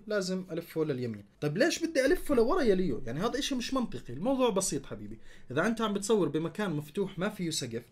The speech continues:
لكن في حيط وراك ممكن تستخدمه لتشتيت مصدر الإضاءة وتكبره، فبلف الفلاش وراي يضرب على الحيط وبصير مصدر الإضاءة كبير والحيط هو اللي بيضوي على الموديل، فبتصير الإضاءة أنعم وأجمل للوجه.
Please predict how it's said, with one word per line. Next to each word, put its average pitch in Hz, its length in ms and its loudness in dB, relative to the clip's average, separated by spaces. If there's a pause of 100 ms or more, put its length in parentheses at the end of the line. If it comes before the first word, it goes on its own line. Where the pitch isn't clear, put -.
(320)
لكن 156 280 0
في 233 200 0
حيط 220 340 -2
وراك 147 420 0
ممكن 190 340 -2
تستخدمه 175 580 -4 (320)
لتشتيت 185 680 -6
مصدر 170 260 0
الإضاءة 151 280 0
وتكبره، 139 680 -4
فبلف 156 460 -2
الفلاش 202 600 0
وراي 185 540 2 (160)
يضرب 170 380 2
على 165 160 0
الحيط 175 520 -2
وبصير 147 320 0
مصدر 170 260 0
الإضاءة 151 340 -2
كبير 190 460 -2 (500)
والحيط 233 420 2
هو 285 80 6
اللي 247 140 4
بيضوي 156 300 2
على 151 100 2
الموديل، 131 280 0
فبتصير 151 380 0
الإضاءة 190 520 0
أنعم 190 280 2
وأجمل 160 420 0
للوجه. 120 400 -4